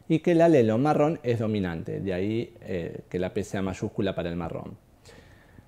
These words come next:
Les dice, "A partir de una población que posea animales con plumas marrones y con plumas blancas, indique todos los genotipos posibles presentes,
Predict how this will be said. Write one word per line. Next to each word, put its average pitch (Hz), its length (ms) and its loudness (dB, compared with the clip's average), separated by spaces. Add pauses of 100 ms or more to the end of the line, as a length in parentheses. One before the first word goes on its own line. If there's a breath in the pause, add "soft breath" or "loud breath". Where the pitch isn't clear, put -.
(100)
Les 143 260 8
dice, 104 520 -2 (180)
"A 151 140 2
partir 180 440 2
de 214 60 2
una 170 220 2
población 117 520 0
que 123 140 -2
posea 120 400 -2
animales 113 540 0
con 107 300 -2
plumas 107 460 -2
marrones 139 680 0 (100)
y 104 100 -8
con 196 200 -4
plumas 113 500 -4
blancas, 127 840 -2 (380 loud breath)
indique 127 720 2 (140)
todos 196 520 2 (120)
los 110 420 0 (300)
genotipos 117 680 -2
posibles 117 600 -2
presentes, 127 800 -2